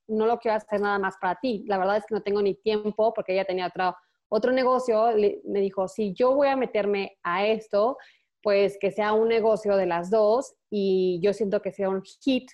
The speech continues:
porque muchísimas mujeres están como tú, y yo que también estoy del otro lado, que soy soltera, pero que también soy emprendedora de dos negocios, etcétera,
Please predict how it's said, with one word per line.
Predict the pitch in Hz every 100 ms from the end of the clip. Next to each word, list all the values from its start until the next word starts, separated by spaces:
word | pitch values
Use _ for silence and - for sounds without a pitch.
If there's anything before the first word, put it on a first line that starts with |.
| _
porque | 185 - 185
muchísimas | 196 190 214 196 208 190
mujeres | 180 _ _ _ 196 190 233 _ _ _ _
están | 190 208 214
como | 226 208
tú, | 254 240 240 220
y | 208
yo | 220 233 226 - -
que | 208
también | 196 208 208
estoy | 196 - 208
del | 208
otro | 202 208
lado, | 214 208 185
que | 180
soy | -
soltera, | 190 196 196 220 202 185
pero | 180
que | 180
también | 180 196 196
soy | 202
emprendedora | 196 190 196 202 220 202
de | 185
dos | 185 196
negocios, | 202 196 214 214 208 170 -
etcétera, | - 208 202 226